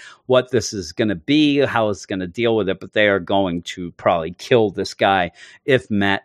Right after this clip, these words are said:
doesn't get involved and stop it. So we'll have to see. Maybe this will be when Cole ends up finding out about this as well and going, and you can have,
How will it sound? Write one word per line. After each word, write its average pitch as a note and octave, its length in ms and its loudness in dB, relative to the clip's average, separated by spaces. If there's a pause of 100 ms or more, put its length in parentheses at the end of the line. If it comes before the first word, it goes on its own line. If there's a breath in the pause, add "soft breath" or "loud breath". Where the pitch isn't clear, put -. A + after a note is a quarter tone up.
doesn't F#2+ 440 -2
get - 220 -2
involved F2 460 -2
and F2 160 -12
stop - 380 -8
it. - 120 -20
So - 160 -8
we'll F2+ 120 -2
have A2 260 -2
to A#2 100 -6
see. G2+ 500 -2 (280 loud breath)
Maybe A#2+ 320 2
this A2 320 -2
will A2 100 2
be G#2+ 320 -2
when G2 420 -2
Cole A2+ 520 2
ends A2 300 -4
up G2+ 220 -2
finding G2+ 420 -2
out G2 160 0
about F2+ 320 -4
this - 240 -6
as F#2+ 180 -6
well C#3 420 2
and C3 200 -2
going, A#2+ 400 0
and G2 120 -4
you F#2+ 80 -10
can G2 200 -10
have, A#2 280 0